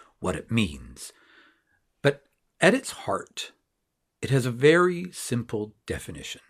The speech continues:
It is, he says, a process by which a person becomes the definite, unique being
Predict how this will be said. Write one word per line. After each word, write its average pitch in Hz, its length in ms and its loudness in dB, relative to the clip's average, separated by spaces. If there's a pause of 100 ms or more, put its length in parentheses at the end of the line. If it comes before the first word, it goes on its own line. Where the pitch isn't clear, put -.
(680)
It 131 140 4
is, 165 520 6
he - 160 -8
says, - 540 -10 (760)
a 127 60 -4
process 185 800 0
by 175 240 2
which 104 560 -2 (160)
a - 60 -12
person 160 600 0
becomes 78 840 -6 (400)
the 73 80 -10
definite, 147 720 -2 (360)
unique 101 600 -2 (100)
being 76 520 -8